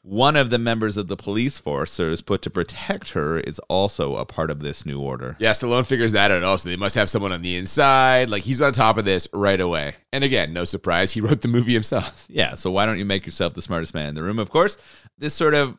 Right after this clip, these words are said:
Speaker 1: transitions from them deciding that he, they need to protect her into them getting attacked way too quickly.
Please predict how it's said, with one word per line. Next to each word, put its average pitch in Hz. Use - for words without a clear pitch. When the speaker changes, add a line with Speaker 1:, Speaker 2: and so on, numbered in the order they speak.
Speaker 1:
transitions 131
from 110
them 110
deciding 107
that 101
he, 110
they 101
need 101
to 101
protect 101
her 78
into 135
them 110
getting 98
attacked 80
way 95
too 87
quickly. 69